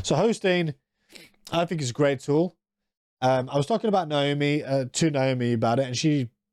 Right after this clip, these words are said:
doesn't stream. And I was saying, "They're taking away hosting." And, and they were like, and she was like, "Why?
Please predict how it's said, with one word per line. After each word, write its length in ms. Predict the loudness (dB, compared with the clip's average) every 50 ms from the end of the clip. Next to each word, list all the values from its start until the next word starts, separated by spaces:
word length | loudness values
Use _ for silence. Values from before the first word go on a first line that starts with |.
| _ -4
doesn't 220 | -2 -2 -2 -2
stream. 420 | -4 -2 0 0 0 0 -2 -6 -10 _ _ _ _ _ _ _ _ -20 -20 -20 -20 _ _ _ _ _
And 340 | -2 0 0 0 0 -2 0
I 80 | 0
was 120 | 0 0 0
saying, 260 | 0 0 0 0 0
"They're 100 | -2 0
taking 260 | 0 -2 0 0 0
away 140 | 0 0 0
hosting." 500 | 2 2 0 0 0 -2 -2 -4 -2 -2
And, 260 | -2 -2 -2 -4 -4 -2
and 120 | 0 2
they 40 | 2
were 100 | 2 2
like, 320 | 2 2 0 -2 -4 -8 -8
and 100 | -4 -2
she 80 | 0 0
was 100 | 2 2
like, 200 | 0 0 0 0
"Why? 440 | 0 0 0 0 -2 -4 -6 -8